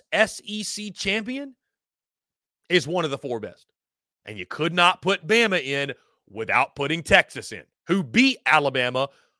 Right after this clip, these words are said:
on their home field by double digits. And I love the people that try to write that off as, "Well, that game was months ago." And all these teams change, by the way. So I heard that argument too. "Well, I mean, Florida State's changed the team.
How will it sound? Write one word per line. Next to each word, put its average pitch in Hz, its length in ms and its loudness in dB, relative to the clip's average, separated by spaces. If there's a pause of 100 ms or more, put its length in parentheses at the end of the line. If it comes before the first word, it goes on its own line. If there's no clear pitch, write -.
(280)
on 180 280 4
their 240 180 4
home 240 240 0
field 165 480 -6 (240)
by 143 280 6
double 143 200 0
digits. 135 240 -4
And 160 100 -2
I 175 100 8
love 185 380 6
the 175 80 -2
people 190 220 -4
that 147 140 -8
try 160 140 0
to 139 60 0
write 135 300 2
that 131 180 0
off 120 400 -2
as, 104 220 -12 (380)
"Well, 170 80 -8
that 196 180 2
game 170 240 -6
was 160 160 -4
months 170 380 -2
ago." 110 320 -8 (640)
And 190 120 6
all 233 220 6
these 277 240 -4
teams 254 380 -6
change, 214 560 -2
by 131 120 2
the 113 120 -4
way. 95 200 -8 (800)
So 208 460 4 (680)
I 120 140 -6
heard 156 280 -4
that 240 200 6
argument 220 380 0
too. 262 160 -2
"Well, 170 180 0
I 190 60 2
mean, 190 140 -4
Florida 202 340 -4
State's 247 340 -4
changed 202 400 -4
the 165 40 -10
team. 220 180 -6